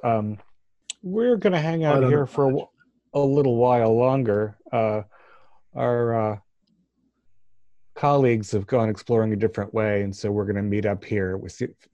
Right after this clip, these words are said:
Speaker 1: felt like a, a pretty good meeting place. Couldn't miss it.
Speaker 2: Well, and as, as you guys are chatting, uh, he's like, "You know, this is, this is the area I'm really hoping to see if I can find, uh, my, uh,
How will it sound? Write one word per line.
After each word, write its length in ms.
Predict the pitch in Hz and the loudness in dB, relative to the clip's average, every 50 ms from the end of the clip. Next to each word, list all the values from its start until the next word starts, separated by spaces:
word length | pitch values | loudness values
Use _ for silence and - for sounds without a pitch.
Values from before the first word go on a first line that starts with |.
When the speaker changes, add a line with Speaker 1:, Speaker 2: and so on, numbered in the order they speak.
| _ _ _ - | _ _ _ -6
Speaker 1:
felt 200 | 120 123 - - | -6 -6 -6 -6
like 200 | 104 98 92 - - | -8 -8 -8 -6 -8
a, 180 | 92 87 87 - _ _ _ _ _ _ _ _ _ _ _ _ _ - | -8 -8 -10 -14 _ _ _ _ _ _ _ _ _ _ _ _ _ -14
a 40 | - | -8
pretty 200 | - 117 107 98 | -6 -4 -2 -2
good 200 | 95 113 101 98 | -2 -2 -2 -2
meeting 280 | 104 104 101 98 95 | -2 -2 -2 -4 -6
place. 340 | 95 107 98 92 92 90 - | -6 -6 -6 -6 -6 -8 -10
Couldn't 260 | - - 98 110 113 104 | -10 -10 -10 -8 -8 -8
miss 220 | 101 101 98 - 98 | -8 -8 -8 -8 -10
it. 140 | 95 - _ _ _ _ _ _ _ _ _ _ _ _ - - - _ - - - _ _ _ _ _ _ - | -10 -10 _ _ _ _ _ _ _ _ _ _ _ _ -20 -20 -20 _ -20 -20 -20 _ _ _ _ _ _ 0
Speaker 2:
Well, 180 | 175 160 165 170 | 2 2 4 4
and 100 | 165 185 | 2 0
as, 400 | - 190 196 202 196 - - - | 0 0 2 2 2 0 -2 -6
as 340 | - - 190 196 185 - - | -6 -4 -4 -4 -4 -4 -8
you 60 | 175 | -10
guys 280 | 160 - 147 147 123 113 | -4 -2 0 0 0 -2
are 80 | 113 | -4
chatting, 520 | 101 - - 120 101 98 92 98 95 101 - _ _ _ _ _ _ _ - _ _ _ _ _ _ _ _ _ _ _ | -12 -10 -10 -10 -10 -10 -10 -12 -12 -14 -14 _ _ _ _ _ _ _ -20 _ _ _ _ _ _ _ _ _ _ _
uh, 320 | - 123 120 120 117 113 107 98 98 _ _ _ _ _ _ _ _ _ _ _ _ | -10 -8 -8 -6 -6 -8 -8 -10 -14 _ _ _ _ _ _ _ _ _ _ _ _
he's 320 | - 151 147 147 127 - | -6 -4 -4 -2 0 2
like, 200 | 127 117 113 - | 0 0 0 0
"You 60 | - | 2
know, 100 | 139 139 | 4 4
this 280 | 131 131 135 131 - - | 4 4 2 0 0 -8
is, 240 | 123 - - _ _ _ | -12 -12 -14 _ _ _
this 140 | - 127 127 - | -6 -6 -6 -6
is 40 | |
the 200 | - - 127 123 - | -8 -6 -4 -2 0
area 240 | 127 131 127 123 117 | 2 2 2 2 0
I'm 100 | 113 107 | 0 -2
really 220 | 120 117 117 107 | -2 -2 -2 -2
hoping 400 | - - 135 127 - 113 104 98 | -2 -2 -2 -2 -2 -6 -8 -8
to 80 | 101 95 | -8 -10
see 160 | - - 135 | -6 -4 -4
if 140 | 113 - 110 | -4 -4 -6
I 80 | 101 | -10
can 160 | - - 110 | -10 -14 -20
find, 480 | - _ - 131 135 131 127 117 104 - _ _ _ _ _ _ _ _ _ _ _ _ _ _ _ - | -14 _ -4 -2 0 0 -2 -2 -6 -10 _ _ _ _ _ _ _ _ _ _ _ _ _ _ _ -16
uh, 380 | 135 120 117 113 110 104 110 110 - _ _ _ _ _ _ _ _ _ _ - | -14 -10 -10 -10 -10 -10 -12 -16 -18 _ _ _ _ _ _ _ _ _ _ -12
my, 260 | 107 107 107 107 104 | -10 -8 -8 -8 -8
uh, 240 | 104 101 101 98 | -8 -10 -10 -12